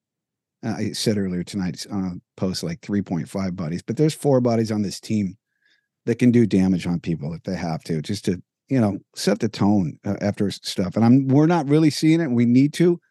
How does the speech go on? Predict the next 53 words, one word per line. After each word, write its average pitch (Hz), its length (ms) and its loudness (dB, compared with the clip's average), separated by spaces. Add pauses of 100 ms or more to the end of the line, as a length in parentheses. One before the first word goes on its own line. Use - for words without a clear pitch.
(280)
I 147 140 0
thought 170 240 -6
for 135 80 -8
sure 135 340 -4
they 127 120 -2
were 120 120 -2
gonna 123 180 -2
give 113 260 -4 (580)
Manji 120 600 2
some, 104 320 -4
a 107 60 0
bad 110 300 2
time 120 240 2
last 123 260 0
night 131 160 -4
because 104 240 -2
of 110 60 -4
what 113 120 2
happened 113 380 2
with 107 120 -2 (120)
the, 107 100 -2
the, - 220 -6
the 110 140 4
neck 107 300 4
crunch 117 380 0
and 107 140 2
the 101 140 -2
cross 110 320 -2
check 113 300 -4
on 110 120 0
the 92 140 0
ice 110 200 0
from 98 200 -4
the 87 80 -4
game 101 220 0
before, 127 360 -2
but 143 140 -6
there's 151 200 -2
no 143 140 4
res-, 139 220 2
been 120 320 4
no 127 140 4
response 117 440 -2
anywhere. 110 320 -2 (340)
There 113 120 0
was 104 160 0
never 131 380 4
really 131 280 2
a 113 60 0
decent 120 340 -4
response 104 560 -4 (800)
on, 101 480 2
um, 95 380 -4